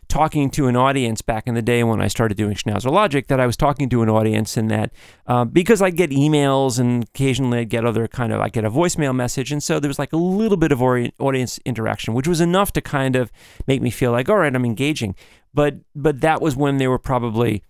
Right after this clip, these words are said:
you know, ten thousand podcasts, not close to, like, over a million podcasts. And so I don't get the kind of interaction now. Um,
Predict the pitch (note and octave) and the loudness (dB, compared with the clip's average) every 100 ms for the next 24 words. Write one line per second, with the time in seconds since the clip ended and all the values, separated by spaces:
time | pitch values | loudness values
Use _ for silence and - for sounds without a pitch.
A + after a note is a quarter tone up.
0 | - D3 A2+ G2 - C#3 A#2 - G#2 C3+ | -6 -2 -2 -2 -2 -2 -2 -2 0 2
1 | A#2+ A2 G#2+ G#2 - G#2+ - - - - | 2 0 0 -2 -4 -8 -6 -8 -8 -2
2 | A#2+ B2 B2 - - B2+ A#2 - A2+ A2 | 2 2 0 -6 -4 -2 -2 -4 -2 -2
3 | A#2 - _ _ - C3+ A#2+ A#2 A2 B2 | -4 -8 _ _ -2 0 2 2 6 6
4 | C3 A#2 G#2 G2+ F2+ - - - - _ | 4 0 -4 -8 -10 -10 -12 -12 -16 _
5 | _ - D#3+ F3 E3 E3 E3 A#2+ D3 - | _ -4 -2 2 2 2 0 0 -2 -2
6 | - C3 A#2+ A#2 A#2 A#2+ C#3 - B2 G#2+ | -2 0 0 0 0 -2 -2 -2 -2 -2
7 | F2+ G2 - _ _ - C3 C3 | -4 -8 -10 _ _ -4 0 0